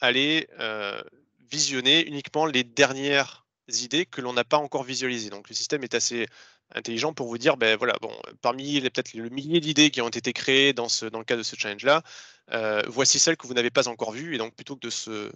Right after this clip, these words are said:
se coltiner l'ensemble des, des différentes idées, ben, vous avez la vue sur les, les toutes dernières idées que vous n'avez pas encore consultées. Euh, ensuite, l'ensemble des éléments, les catégories, et cetera, vont pouvoir être utilisés de façon à, à se focaliser sur certains types d'idées si vous le souhaitez.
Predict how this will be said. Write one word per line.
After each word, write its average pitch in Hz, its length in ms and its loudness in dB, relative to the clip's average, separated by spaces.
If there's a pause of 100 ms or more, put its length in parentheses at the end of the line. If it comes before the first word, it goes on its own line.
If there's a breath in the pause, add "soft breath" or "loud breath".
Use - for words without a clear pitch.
(120)
se - 180 -14
coltiner 123 480 -2
l'ensemble 117 340 0
des, 107 140 0
des 113 140 -4
différentes 104 360 -4
idées, 123 200 2
ben, 135 160 2
vous 110 140 -4
avez 110 140 2
la 104 100 4
vue 131 240 -8
sur 110 200 -2
les, 104 100 0
les 107 140 -6 (100)
toutes - 160 -18
dernières 113 320 0
idées 117 220 -6
que - 540 -20
vous 123 40 -20
n'avez 110 140 0
pas 131 160 -4
encore 123 200 -6
consultées. - 440 -20 (720 loud breath)
Euh, - 60 -4
ensuite, - 240 -2
l'ensemble 156 300 4
des 131 200 4
éléments, 139 480 4
les 113 120 -2
catégories, 117 420 -2
et 113 80 -6
cetera, 120 380 4
vont 131 140 -4
pouvoir 123 480 0
être - 160 -6
utilisés 120 440 -4
de 131 60 -10
façon 123 360 -4
à, 110 60 2
à 107 120 2
se - 80 -4
focaliser 110 460 -6
sur - 180 -4
certains 113 320 -2
types - 240 -8
d'idées 120 260 -2
si - 180 2
vous 117 100 -8
le 110 40 -4
souhaitez. 120 300 0